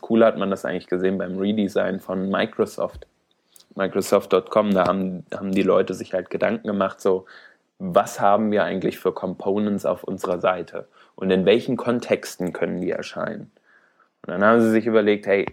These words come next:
den Kontext lassen wir eigentlich erstmal weg, lassen wir außen vor und wir bilden einen Komponent, eine Komponente. So wie sie halt im Normalfall angezeigt werden würde.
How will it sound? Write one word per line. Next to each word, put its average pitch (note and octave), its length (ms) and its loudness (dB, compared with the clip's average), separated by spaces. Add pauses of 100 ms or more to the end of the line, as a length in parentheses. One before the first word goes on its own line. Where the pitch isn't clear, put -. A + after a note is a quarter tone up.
(120)
den - 140 -6
Kontext C#3 500 2
lassen A#2 260 0
wir G2 80 0
eigentlich F#2+ 340 -4
erstmal F2 380 -6
weg, B2+ 280 0 (180)
lassen - 260 -8
wir F2+ 120 -4
außen F2+ 280 0
vor G2+ 440 2 (280)
und F#2 220 -4
wir G2 100 4
bilden A2+ 460 2
einen G#2 380 -2
Komponent, F#2 840 -6
eine G2 300 0
Komponente. F#2 680 -4 (1120)
So F#2+ 260 0
wie G2 80 2
sie F2+ 260 2
halt F#2 240 -2
im G2 160 -6
Normalfall F#2 640 0
angezeigt G2 560 0
werden F#2+ 260 -6
würde. G#2 300 -8